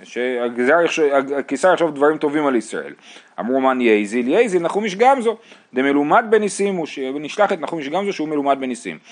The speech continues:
"שדרו בידי מלוסיפתא דאבנים טובות ומרגליות", כן, שלחו איתו תיבה מלאה אבנים טובות ומרגליות. "אזל בת בהוא דירה", ישן באיזה צימר בלילה, או איזה, כן, אכסניה. "בלילי קם-,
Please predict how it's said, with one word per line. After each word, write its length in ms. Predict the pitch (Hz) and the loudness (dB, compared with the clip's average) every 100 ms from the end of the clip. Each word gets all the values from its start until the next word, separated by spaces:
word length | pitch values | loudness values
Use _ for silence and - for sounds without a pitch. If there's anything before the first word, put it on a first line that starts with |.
| - _ _ _ _ _ _ _ - - - - | -20 _ _ _ _ _ _ _ -20 -20 -20 -8
"שדרו 400 | - 113 156 196 | -2 2 6 6
בידי 500 | 147 135 127 170 170 | 6 4 4 4 4
מלוסיפתא 720 | 135 135 120 - 190 214 202 | 4 2 2 0 -4 -2 -2
דאבנים 360 | 151 127 131 165 | 0 0 0 -2
טובות 260 | 147 156 | -2 -2
ומרגליות", 800 | 156 135 127 123 123 143 120 - - _ _ _ _ | -2 -4 0 0 4 4 2 -2 -20 _ _ _ _
כן, 200 | 120 139 | -2 -2
שלחו 360 | 131 120 113 160 | -2 -4 0 0
איתו 320 | 156 160 160 | 2 2 2
תיבה 460 | 156 131 120 131 151 | 2 -2 2 4 4
מלאה 240 | 143 139 | 4 4
אבנים 200 | 135 135 | 4 0
טובות 240 | 131 131 | -4 -4
ומרגליות. 540 | 131 123 120 123 104 98 | -4 -4 -2 0 0 2
"אזל 360 | 131 143 147 | 0 2 0
בת 280 | 127 139 151 | 2 2 2
בהוא 300 | 135 123 135 | 0 0 0
דירה", 360 | 127 120 131 131 - - - _ _ - | -2 2 4 2 0 -14 -20 _ _ -10
ישן 400 | 101 - 147 143 | -6 0 0 2
באיזה 440 | 127 123 131 139 139 | -2 -2 -2 -2 -2
צימר 340 | - 240 208 | -4 -4 -2
בלילה, 460 | 127 127 160 175 147 | 2 4 4 4 2
או 140 | 107 | 0
איזה, 480 | 98 98 101 98 98 92 95 | 0 -4 -4 -4 -6 -10 -12
כן, 180 | - 127 | -6 -6
אכסניה. 460 | 117 - 117 131 156 - - - _ | -6 -8 -4 -2 -2 -2 -14 -20 _
"בלילי 580 | 107 120 170 196 170 151 | 0 4 6 6 4 2
קם-, 320 | - 156 156 | 2 2 2